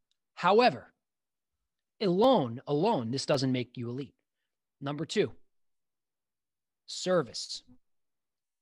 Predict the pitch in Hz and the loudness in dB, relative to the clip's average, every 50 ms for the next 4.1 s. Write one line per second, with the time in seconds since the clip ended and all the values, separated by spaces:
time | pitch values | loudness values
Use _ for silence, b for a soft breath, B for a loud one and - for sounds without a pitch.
0 | _ _ _ _ _ _ _ - - - - 185 180 156 135 127 - - - 156 | _ _ _ _ _ _ _ -14 -8 -4 0 0 0 0 -2 -6 -10 -10 -10 -8
1 | - 151 151 123 117 - - - - - _ - _ _ _ _ _ _ _ _ | -6 -6 -6 -6 -8 -14 -16 -16 -16 -18 _ -20 _ _ _ _ _ _ _ _
2 | _ _ _ _ _ _ _ _ _ _ _ _ _ b b b b b b 135 | _ _ _ _ _ _ _ _ _ _ _ _ _ b b b b b b 0
3 | 160 185 170 180 226 220 220 - - - 277 302 - - 120 131 - - - - | 0 0 2 2 0 0 -2 -4 -2 -2 -2 -2 -2 -6 -10 -8 -8 -8 -10 -10
4 | - | -12